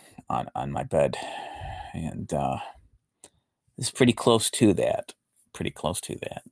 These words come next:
And I don't know why I felt like going on tonight. I just felt compelled. I wanted to do, I was gonna do a standard episode.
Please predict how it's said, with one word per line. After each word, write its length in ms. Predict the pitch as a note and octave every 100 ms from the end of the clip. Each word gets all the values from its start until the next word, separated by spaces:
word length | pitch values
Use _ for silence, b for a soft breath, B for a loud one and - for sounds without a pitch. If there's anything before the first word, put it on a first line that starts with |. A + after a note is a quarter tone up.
| -
And 200 | G2+ G2+ _ _ _ _ _ _ _ _ _ _ _ _ _ _ _ _ B B -
I 40 | A#3+
don't 120 | B3+
know 120 | B3+
why 240 | B3 B3
I 200 | C3 G2 -
felt 240 | - F#2 -
like 180 | D#2+
going 220 | - F#2 F#2+
on 140 | F#2+
tonight. 280 | G#2+ C3 F3+
I 100 | G#2+
just 180 | G2+ -
felt 260 | A2+ -
compelled. 540 | - A#2+ - F#2+ E2 D#2+
I 80 |
wanted 280 | E2 F#2+ F#2
to 60 | F2
do, 280 | D#2 F2 - B B B B B
I 40 | -
was 140 | A2+
gonna 160 | A2+ G#2+
do 140 | G2
a 40 | F#2
standard 520 | - - G#2+ F#2+ F2
episode. 560 | E2+ - - F2+ G#2+